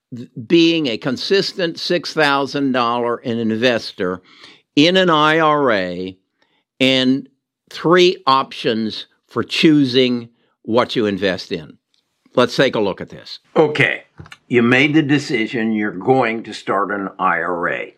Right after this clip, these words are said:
Let's assume some things. First of all, you're thirty years old, okay? And you're gonna make your maximum contribution, which is six thousand dollars. Now the question is,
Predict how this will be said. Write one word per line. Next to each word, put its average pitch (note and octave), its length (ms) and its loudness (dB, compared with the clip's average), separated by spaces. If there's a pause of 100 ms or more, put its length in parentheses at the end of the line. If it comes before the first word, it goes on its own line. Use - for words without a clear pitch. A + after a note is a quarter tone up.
(260)
Let's C3 260 0
assume C3 480 0
some D#2 240 -10
things. - 460 -10 (220)
First C#3+ 340 2
of A2+ 100 0
all, F2+ 420 -2 (300)
you're A#2 140 4
thirty C3 340 4
years F#2+ 340 0
old, - 360 -6 (380)
okay? A#2 540 2 (280)
And A2+ 200 2
you're A2+ 120 4
gonna B2 240 2
make A2+ 320 0
your G2+ 100 -4
maximum A#2+ 640 -2
contribution, G#2+ 920 -2
which G2+ 220 0
is A2+ 120 -2
six - 340 -4
thousand F2 480 0
dollars. E2+ 420 0 (280)
Now D3 380 2
the C#3 140 2
question F2 600 -4
is, E2 400 -4